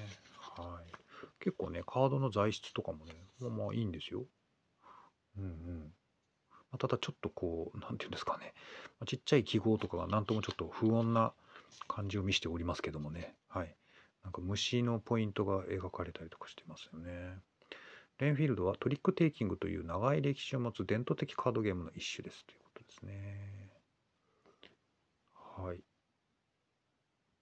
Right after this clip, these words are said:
ーん。「プレイヤーの目的は金を稼ぐことであり、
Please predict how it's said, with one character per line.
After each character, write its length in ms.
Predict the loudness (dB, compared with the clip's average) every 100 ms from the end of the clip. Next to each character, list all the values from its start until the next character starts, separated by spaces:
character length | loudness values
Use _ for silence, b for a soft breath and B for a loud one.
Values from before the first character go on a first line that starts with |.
| _ _ _ _ _ _ _ _ _ _ _ _ _ _ _ _ _ _ -8
ー 20 |
ん。 1120 | -6 -4 -6 -6 -6 -6 -6 -6 -4 -4 -6 -8 _ _ _ _ _ 0
「プ 80 | 6
レ 100 | 6
イ 20 |
ヤ 100 | 6
ー 40 |
の 80 | 4
目 180 | 2 0
的 200 | -4 2
は 100 | 2
金 220 | 2 4
を 80 | 4
稼 260 | 2 4 4
ぐ 100 | 4
こ 120 | -4
と 100 | -4
で 120 | -6 -2
あ 60 |
り、 140 | -2